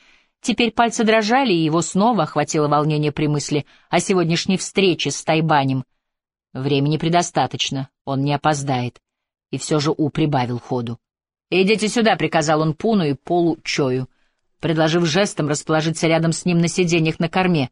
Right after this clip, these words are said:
где они были в большем уединении. «Может, нам лучше удовольствоваться нашими джонками,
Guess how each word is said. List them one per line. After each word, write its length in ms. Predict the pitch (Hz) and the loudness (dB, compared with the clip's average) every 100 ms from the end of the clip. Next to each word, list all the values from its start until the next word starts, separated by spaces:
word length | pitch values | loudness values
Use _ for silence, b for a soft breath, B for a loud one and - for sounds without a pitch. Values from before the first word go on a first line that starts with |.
| _ _ _ - | _ _ _ -6
где 200 | 175 180 | 0 2
они 140 | 190 175 | 2 2
были 200 | 185 180 | 2 2
в 140 | 175 | 2
большем 440 | 185 175 - 156 - | 2 2 2 -2 0
уединении. 720 | 175 175 160 165 139 123 123 - _ _ _ _ | 2 2 2 2 2 0 -4 -10 _ _ _ _
«Может, 200 | 233 247 | -2 0
нам 180 | 254 254 | 2 2
лучше 240 | 254 - 240 | 0 -2 0
удовольствоваться 720 | 226 247 254 220 220 220 233 | 2 4 2 0 -2 0 2
нашими 340 | 226 220 220 | 2 2 2
джонками, 580 | 202 220 220 240 214 | 2 2 2 2 0